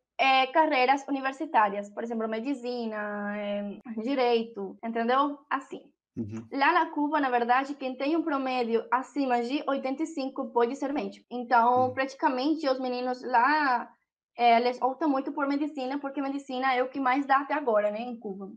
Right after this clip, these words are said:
Speaker 1: E tem
Speaker 2: Uhum.
Speaker 1: também a possibilidade de sair do país algum dia, na verdade. É por
Speaker 2: Uhum.
Speaker 1: isso que todo mundo opta por medicina.
Speaker 2: Uhum. E se você não estuda medicina,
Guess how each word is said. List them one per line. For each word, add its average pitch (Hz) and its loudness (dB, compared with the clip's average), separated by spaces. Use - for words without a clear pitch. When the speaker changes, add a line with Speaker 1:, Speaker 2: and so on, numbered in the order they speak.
Speaker 1:
E 247 -12
tem 254 -2
Speaker 2:
Uhum. 320 -4
Speaker 1:
também 285 0
a - -2
possibilidade 277 2
de 285 -2
sair 254 2
do 247 -18
país 254 0
algum 240 -2
dia, 240 -4
na 208 -6
verdade. 226 0
É 277 -4
por 320 4
Speaker 2:
Uhum. 285 4
Speaker 1:
isso 294 0
que 254 -10
todo 254 -4
mundo 247 0
opta 233 0
por 233 -2
medicina. 220 -8
Speaker 2:
Uhum. 107 -8
E 151 -4
se 151 -4
você 165 2
não 143 2
estuda 139 -2
medicina, 156 -2